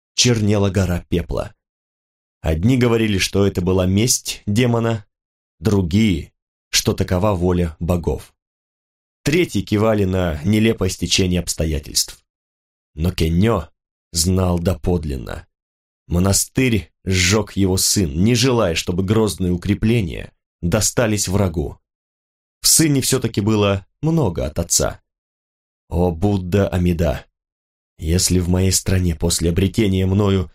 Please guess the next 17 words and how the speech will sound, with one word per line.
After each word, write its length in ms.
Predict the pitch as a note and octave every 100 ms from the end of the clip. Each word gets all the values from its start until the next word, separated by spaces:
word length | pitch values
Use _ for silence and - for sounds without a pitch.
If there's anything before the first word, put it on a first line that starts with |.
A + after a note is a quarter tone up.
| _
состояния 600 | - F#2+ - G2+ G2+ G2+
Будды 580 | F#2+ G2 G2 D#2+ C2+ - _ _
останется 640 | - F2+ - A2 G#2 - G2+
место 400 | G#2+ G#2+ - F2+
для 300 | F2+ F#2 -
ада, 420 | A#2+ G#2 C2 - _ _ _ -
царств 680 | - - A#2 - - - -
голодных 640 | G2+ G#2+ A2 G#2+ F#2 F#2+ F2
духов 440 | A#2 - F#2+ -
и 80 | -
животных, 720 | G2 G2+ A#2 - D2 C#2 - _ _ _ _ _ _
пусть 380 | B2 B2+ - -
я 400 | G2 G2 F2+ E2+ _ _
не 180 | G2+ A2
достигну 800 | F#2+ G2 - - G#2 F2 D#2+ D2+
высшего 480 | E2 F#2 F2 - F2
просветления». 880 | E2 F2+ - F2 E2+ E2+ A#1 G#1 -